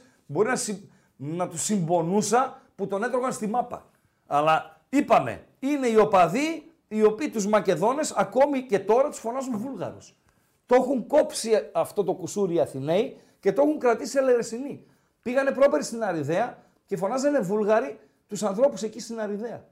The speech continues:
του Αλμοπού. Φοβερά πράγματα. Γι' αυτό είμαι αντι-ΑΕΛ, δηλωμένος. Όμως, το α-, ότι είσαι αντί, δεν πρέπει να σου απαγορεύει να λες την αλήθεια και αυτά που βλέπουν τα ματάκια σου,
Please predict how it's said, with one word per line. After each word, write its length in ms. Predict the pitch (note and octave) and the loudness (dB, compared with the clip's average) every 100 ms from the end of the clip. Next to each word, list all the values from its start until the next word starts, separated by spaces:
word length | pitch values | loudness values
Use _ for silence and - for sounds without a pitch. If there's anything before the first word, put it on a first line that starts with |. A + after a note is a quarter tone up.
| _ _ _ | _ _ _
του 120 | - F#3+ | 0 2
Αλμοπού. 500 | F#3 F#3+ F#3+ F#3 - | 2 0 -4 -6 -6
Φοβερά 340 | - D#3+ G#3+ | -4 0 0
πράγματα. 500 | A3 E3 A#2 G2+ G#2 _ _ | 0 -4 -10 -14 -20 _ _
Γι' 140 | C#3 E3+ | -6 -4
αυτό 140 | A#3+ | -2
είμαι 140 | B3+ | -2
αντι-ΑΕΛ, 440 | A#3 D#3+ D#3 B2 G2 F#2 _ - | -2 0 0 0 -4 -12 _ -4
δηλωμένος. 720 | D3 E3 G#3 A#3+ D3+ F2 - _ - C#4+ | 2 4 4 2 -2 -10 -20 _ 6 8
Όμως, 420 | B3 B2+ - - _ _ _ _ _ _ _ _ | 6 0 -10 -20 _ _ _ _ _ _ _ _
το 120 | - F3 | 2 4
α-, 140 | E3+ | 4
ότι 260 | D3+ D#3+ F3 | 0 -4 -4
είσαι 220 | B3+ C4 | -4 0
αντί, 580 | D4 B3 E3+ G3+ G3+ - _ _ | 0 0 0 -2 -4 -16 _ _
δεν 220 | F#3 B3+ | -6 -2
πρέπει 640 | G#3+ D4 D4 G#3+ D3 - - _ _ | 2 2 2 -4 -6 -8 -18 _ _
να 300 | D3 F#3 G3+ | -6 -4 -2
σου 200 | - G3 | 2 2
απαγορεύει 920 | E3+ E3 C3+ C3 C#3 C#3+ E3 C4+ - _ | 2 0 0 0 2 0 -2 -8 -14 _
να 180 | F3 F#3 | -2 0
λες 160 | C4+ - | 0 -4
την 160 | A#3+ | -8
αλήθεια 280 | G3+ A3+ C#4 | -6 -6 -10
και 100 | - | -10
αυτά 160 | A#3 C4 | -10 -10
που 120 | A#3 | -12
βλέπουν 260 | B3+ B3+ | -14 -16
τα 80 | B3 | -14
ματάκια 340 | A#3 A3+ C#3+ - | -12 -12 -16 -18
σου, 160 | - | -20